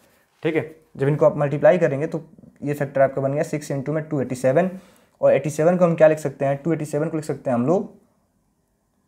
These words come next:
सेवन into में फ़ोर्टी वन, तो ये आपका हो जाएगा फ़ोर्टी टू into में फ़ोर्टी वन हमारा फैक्टर बन जाएगा। क्या बन जाएगा? फ़ोर्टी टू into में फ़ोर्टी वन हमारा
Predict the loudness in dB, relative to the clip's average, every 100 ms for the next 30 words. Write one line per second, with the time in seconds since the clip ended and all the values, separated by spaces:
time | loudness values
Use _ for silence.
0 | _ -2 6 6 6 0 -2 -4 -4 -4
1 | -4 -4 -6 -12 _ _ _ _ _ _
2 | _ 2 4 4 4 2 4 4 2 0
3 | -2 -2 2 2 2 0 -2 -2 -4 -2
4 | 0 2 2 2 0 -2 -6 -6 -8 -10
5 | -6 -4 -2 -2 -2 -4 -6 -4 -4 -4
6 | -8 -8 -6 -4 -2 2 2